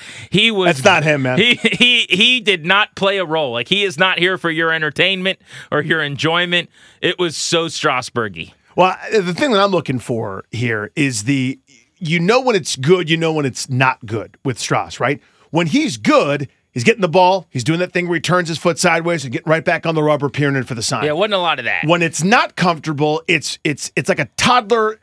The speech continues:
Speaker 2: on a hot night in bed, trying to fit, just fidgeting around and kicking the sheets off and putting them back on and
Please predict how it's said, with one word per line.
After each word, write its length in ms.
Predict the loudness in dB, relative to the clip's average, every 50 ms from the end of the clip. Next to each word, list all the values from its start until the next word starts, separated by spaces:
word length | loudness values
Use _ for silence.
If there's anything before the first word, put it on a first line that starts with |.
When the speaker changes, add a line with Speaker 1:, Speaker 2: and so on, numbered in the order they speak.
| -4 0
Speaker 2:
on 120 | 0 2
a 40 | 2
hot 200 | 2 0 0 0
night 280 | -2 -4 -4 -6 -14 _ _ _ _ _ _ _ _ _ _ 0
in 180 | 0 2 2
bed, 240 | 2 0 0 -2 -6 _ -4
trying 160 | -2 -2 -2
to 60 | -6
fit, 180 | -4 -6 -6 -4
just 220 | -4 -6 -4 0
fidgeting 360 | 0 2 2 2 0 2 2
around 320 | 2 0 0 0 0 -2 -4
and 100 | -4 0
kicking 240 | 0 0 0 0
the 60 | -2 -2
sheets 300 | -2 -2 -2 -2 0 0
off 180 | 0 0 0
and 100 | -4 -2
putting 180 | -2 -2 0 0
them 100 | -2 0
back 260 | 0 0 0 0 0
on 380 | -2 0 0 0 -2 -2 -4 -4
and 160 | -6 -8